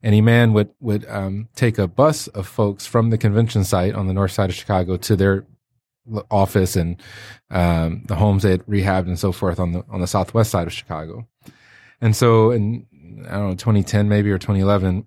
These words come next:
there was a guy who, um, was walking through the lobby and got convinced to get on our tour bus.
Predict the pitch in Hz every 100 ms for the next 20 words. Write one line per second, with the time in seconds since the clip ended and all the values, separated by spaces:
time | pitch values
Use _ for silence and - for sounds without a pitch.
0 | _ 110 95 95 101 98 95 98 95 90
1 | 90 - _ - - _ _ _ - 92
2 | 85 82 - 98 117 117 110 131 131 120
3 | 127 127 123 104 98 95 _ _ - 95
4 | 110 110 - 113 113 110 107 - 117 104
5 | 101 107 113